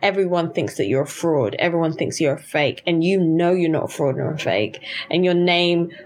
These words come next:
was once in the history books for being a hero, and now it's going to be a, a disgrace. And wouldn't you wanna try and save your name?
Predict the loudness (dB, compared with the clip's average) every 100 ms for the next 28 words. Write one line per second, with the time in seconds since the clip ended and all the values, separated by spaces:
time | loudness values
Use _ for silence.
0 | -4 -4 0 -2 -2 -4 -2 -2 -2 -2
1 | -2 -2 -4 -4 0 2 2 0 2 2
2 | 2 2 0 0 0 2 2 0 -4 -2
3 | 0 0 -2 -2 0 0 -2 -4 0 2
4 | 0 -2 _ _ -4 -2 -2 -4 0 2
5 | 2 0 -2 -4 -4 0 2 2 2 0
6 | 0 -6 -6 -2 0 0 0 0 2 0
7 | 0 0 0 2 2 0 0 0 0 2
8 | 2 0